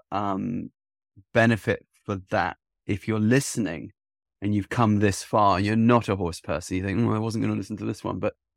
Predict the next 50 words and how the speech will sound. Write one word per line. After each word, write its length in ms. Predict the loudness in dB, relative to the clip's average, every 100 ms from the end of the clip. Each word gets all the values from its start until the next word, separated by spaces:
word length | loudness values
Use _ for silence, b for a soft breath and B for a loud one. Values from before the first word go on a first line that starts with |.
| _
oh, 120 | 2 4
I've 260 | 4 2
kind 220 | 2 2
of, 160 | 2 0
oh, 180 | 0 0
this 140 | -2
is 60 | -2
all 100 | -4
kind 180 | -2 -2
of 60 |
interesting." 240 | -2 -4 -10 _ _ _ _ 4
Don't 260 | 4 4
think 360 | 2 2 2 0
that 180 | -4 -2
you 420 | 0 2 2 -2
need 420 | -4 -2 -2 -2 -4
to 120 | -6
necessarily 760 | -4 -6 -8 2 4 6 4
be 120 | 2 -2
part 280 | 0 0
of 80 | -2
the 80 | -8
subculture 640 | -4 -4 -2 -4 -4 -6
of 80 | -4
people 260 | -6 -6 -6
that 100 | -6
actually 280 | -6 -4
ride 240 | -2 -2 -2
horses 400 | -2 -2 -6 -6
in 80 | -6
order 200 | -6 -8
to 100 | -6
do 200 | 0 2
this. 240 | 0 -4 _ _ -2
But 100 | 2
what 180 | 4 4
you 120 | 4
do 200 | 6 6
need 160 | 6 4
to 100 | 0
do 180 | 0 -2
is, 160 | -4
is 240 | -4 -4 -2
reach 240 | -2 -2
out 140 | -4 -4
to 60 |
somebody 320 | -4 -4 -2
like 200 | -2 -2
Linda 340 | -2 -4 -4 -4
who 340 | -2 0 -2